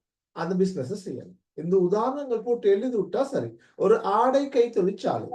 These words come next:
ஒரு ஃபேக்டரி, ஒரு ஆடை கைத்தொழிற்சாலை ஒன்று கட்டணுமா இருந்தா, சரியா, நிறைய காசு தேவை, பல பேர். ஆகவே அதிகமான முதல் தேவை, நீண்ட காலம் எடுக்கும். சரியா?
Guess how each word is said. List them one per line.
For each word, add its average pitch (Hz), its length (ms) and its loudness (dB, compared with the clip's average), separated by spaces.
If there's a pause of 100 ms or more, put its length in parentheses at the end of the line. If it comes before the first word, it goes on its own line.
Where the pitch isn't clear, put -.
(280)
ஒரு 170 160 2
ஃபேக்டரி, 220 540 0 (300)
ஒரு 180 200 2
ஆடை 247 400 2
கைத்தொழிற்சாலை 233 840 -4
ஒன்று 220 320 -6 (420)
கட்டணுமா 196 560 4
இருந்தா, 151 540 0 (100)
சரியா, 208 360 6
நிறைய 196 380 6
காசு 233 360 0
தேவை, 151 300 2 (320)
பல 220 280 4
பேர். 170 180 0
ஆகவே 165 600 0 (220)
அதிகமான 220 640 -6
முதல் 175 460 -2
தேவை, 139 520 0 (280)
நீண்ட 247 520 4
காலம் 190 440 0
எடுக்கும். - 300 -4 (320)
சரியா? 175 380 -2